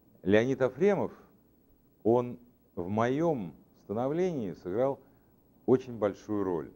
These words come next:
А, в наши юные годы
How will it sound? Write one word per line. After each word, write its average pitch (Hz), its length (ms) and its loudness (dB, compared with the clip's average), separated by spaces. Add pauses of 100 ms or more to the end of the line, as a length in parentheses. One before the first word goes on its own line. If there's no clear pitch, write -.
(920)
А, 82 680 -2 (280)
в 80 100 -10
наши 101 260 -4
юные 104 380 -2
годы 120 440 2